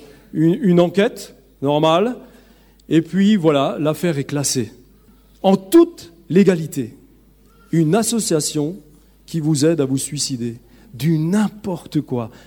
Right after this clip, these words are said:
J'étais complètement troublé. Ce qui m'a effrayé le plus, c'est lorsque le journaliste a demandé au, au, au directeur de cette association, en lui disant, « Mais monsieur, mais, euh, ne pensez-vous pas que,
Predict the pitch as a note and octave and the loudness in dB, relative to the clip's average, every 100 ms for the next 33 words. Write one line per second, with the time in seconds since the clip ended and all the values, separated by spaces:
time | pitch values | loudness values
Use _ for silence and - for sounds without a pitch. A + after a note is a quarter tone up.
0 | - B2+ E3 F3+ G3+ G3 F#3 F3+ E3 D3+ | -10 -4 -2 -2 -2 -2 -2 -2 -4 -4
1 | D3+ D3+ - F#3+ F3 F3+ - B3 A3 - | 0 0 0 -2 -2 -2 -2 0 0 -2
2 | G#3 G3+ F#3+ E3 F3+ G#3+ - - - - | -2 2 4 2 2 0 0 -8 -12 -20
3 | - - E3+ F#3+ D#3+ - G3+ E3+ F3 F3+ | -16 -6 0 0 -2 0 2 2 2 0
4 | F#3+ - E3 D#3 F3 E3+ F#3+ C#3+ A#2+ - | 0 0 -2 -2 -2 2 2 2 0 -12
5 | - - D3 E3+ C#3+ C3+ G3+ G3 - A3 | -18 -6 -4 -2 -2 2 2 2 0 0
6 | D#3+ D3+ D3+ E3 F#3 E3+ F3 E3 - F#3+ | 0 -4 -4 -4 -2 -2 0 0 -2 -4
7 | G3+ - _ - - - C#3+ F3 E3 F#3 | -6 -18 _ -20 -20 -8 -4 -2 0 0
8 | D#3+ D#3+ D#3+ A#3 G3+ D#3 - - - _ | 0 0 -2 -2 0 -2 -4 -20 -20 _
9 | _ - C#3+ D3 C#3+ D3+ C#3+ D3 D#3+ F#3+ | _ -8 -2 0 0 0 -2 -2 0 -2
10 | - D#3+ D#3+ - G#3 G#3+ F3 C#3+ | -4 -6 -8 -2 -2 -2 0 0